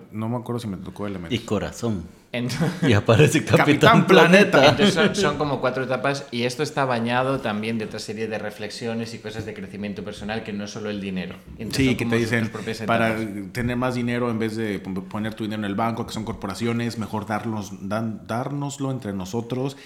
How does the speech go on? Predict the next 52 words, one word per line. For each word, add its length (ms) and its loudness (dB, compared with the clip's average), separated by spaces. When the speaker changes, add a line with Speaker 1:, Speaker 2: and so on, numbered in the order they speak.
Speaker 1:
que 80 -6
a 20 -2
los 100 -2
Speaker 3:
Claro. 40 -4
Speaker 1:
bancos 260 -6
no 120 -4
les 180 -4
gusta 340 -8
eso. 240 -10
Speaker 3:
Entonces 220 -6
son 140 -4
círculos 460 -2
concéntricos 1120 -6
que 120 -4
van 180 -4
doblando 320 -6
a 40 -6
las 120 -8
personas. 440 -14
Entonces 240 -8
hay 240 -12
una 260 0
persona 280 -8
en 100 -6
el 100 -6
centro, 440 -10
Speaker 1:
Ujú. 240 -8
Speaker 3:
que 80 -14
ponte 240 -10
que 80 -12
es 80 -14
fuego 240 -8
o 80 -4
lo 100 -8
que 80 -14
sea, 220 -8
luego 200 -6
hay 100 -6
Speaker 1:
¿Cuatro? 280 0
Speaker 3:
dos, 300 -4
Speaker 1:
Ah. 220 -10
Speaker 3:
cuatro 640 -4
y 140 -8
ocho. 260 -12
Speaker 2:
Ujú. 240 -8
Speaker 1:
Ok. 180 -10
Speaker 3:
Entonces 320 -6
solo 300 2
ponen 320 -2
dinero 500 -2
los 240 -8
ocho. 280 -10